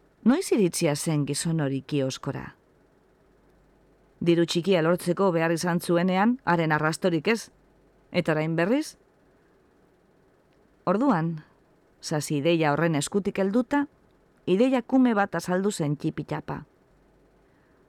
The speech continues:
Txanpon falta zela eta bizarekin egina zuen deia. Orain, bere izen deiturak politxo-politxo zeuden telefono hartan sartuta, ziurtasun kutxa batean bezain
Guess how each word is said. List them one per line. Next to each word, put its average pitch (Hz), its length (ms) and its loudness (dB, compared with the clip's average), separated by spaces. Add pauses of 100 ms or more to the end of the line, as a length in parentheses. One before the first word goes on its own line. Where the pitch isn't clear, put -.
Txanpon 277 360 0
falta 254 320 0
zela 214 260 0
eta 190 280 -4 (720)
bizarekin 185 640 0
egina 139 340 -2
zuen 139 340 -2
deia. 135 320 -4 (960)
Orain, 156 420 -2 (460)
bere 160 200 4
izen 165 240 0
deiturak 175 480 0 (360)
politxo-politxo 233 720 0
zeuden 262 420 2
telefono 202 420 0
hartan 247 320 0
sartuta, 160 560 -4 (480)
ziurtasun 220 640 0
kutxa 254 320 0
batean 262 440 2
bezain 254 440 2